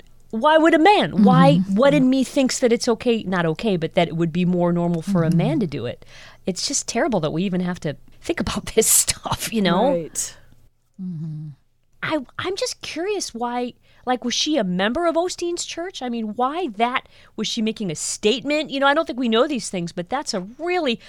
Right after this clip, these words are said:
Speaker 1: of all, if you just wanted to go into a church, there's a million churches to choose from in Texas or, or wherever.
Speaker 3: Yeah.
Speaker 2: Mm-hmm.
Speaker 1: Um, so why, why pick that one, you know?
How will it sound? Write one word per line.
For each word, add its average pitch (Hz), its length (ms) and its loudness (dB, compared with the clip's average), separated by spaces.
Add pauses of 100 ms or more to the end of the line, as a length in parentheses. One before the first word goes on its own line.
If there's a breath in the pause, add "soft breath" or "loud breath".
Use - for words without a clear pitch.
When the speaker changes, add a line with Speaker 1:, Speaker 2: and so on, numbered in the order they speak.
(220 loud breath)
Speaker 1:
of 220 120 4
all, 302 180 8
if 240 120 0
you 254 60 4
just 349 200 2
wanted 285 180 4
to 214 60 0
go 247 140 8
into 220 180 4
a 190 40 2
church, - 380 2
there's 202 160 8
a 196 60 8
million 208 320 6
churches 180 380 2
to - 100 -6
choose 220 240 2
from 135 200 0
in 139 80 -2
Texas - 460 -4
or, 139 140 -2
or 160 160 0
wherever. 160 320 -2
Speaker 3:
Yeah. 175 140 -6
Speaker 2:
Mm-hmm. 190 420 2
Speaker 1:
Um, 160 280 2 (200)
so - 300 2
why, 254 640 4 (360 soft breath)
why 233 120 -2
pick - 220 -4
that 214 240 2
one, 165 240 -2
you 151 80 -4
know? 165 240 -4